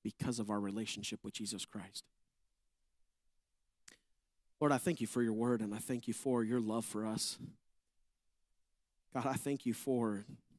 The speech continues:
Jesus, salvation.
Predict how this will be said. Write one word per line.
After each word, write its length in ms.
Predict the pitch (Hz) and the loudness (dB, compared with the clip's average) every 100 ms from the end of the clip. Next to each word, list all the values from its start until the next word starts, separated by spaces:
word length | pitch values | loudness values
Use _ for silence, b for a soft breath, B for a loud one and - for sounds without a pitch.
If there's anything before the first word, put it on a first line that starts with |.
| _ _ _ _ _ _ _ _ _ _ _ | _ _ _ _ _ _ _ _ _ _ _
Jesus, 600 | - 135 131 90 - - - - | 0 2 2 -2 -4 -6 -10 -6
salvation. 800 | - 131 113 123 127 - 98 | 2 4 4 4 2 2 -4